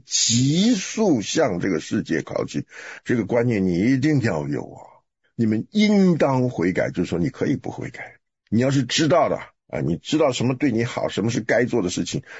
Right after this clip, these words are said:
那你赶快悔改。<laughs> 悔改到什么程度，那再说。先把这件事情弄清楚。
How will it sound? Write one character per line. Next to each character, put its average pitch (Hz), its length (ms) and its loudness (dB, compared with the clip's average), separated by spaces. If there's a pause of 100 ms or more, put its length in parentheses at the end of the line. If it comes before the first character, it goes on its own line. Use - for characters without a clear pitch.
(120)
那 127 120 0
你 123 120 2
赶 - 200 -2
快 - 240 0
悔 - 240 -2
改。 - 440 -2
<laughs> - 60 -14
悔 202 140 2
改 147 180 2
到 165 200 4
什 139 100 0
么 143 80 2
程 127 200 -2
度， 127 120 2
那 117 120 0
再 104 200 0
说。 98 340 -2
先 196 500 2 (280)
把 113 160 0
这 135 140 2
件 127 140 2
事 120 140 0
情 95 160 0
弄 95 200 0
清 82 240 -2
楚。 - 240 -12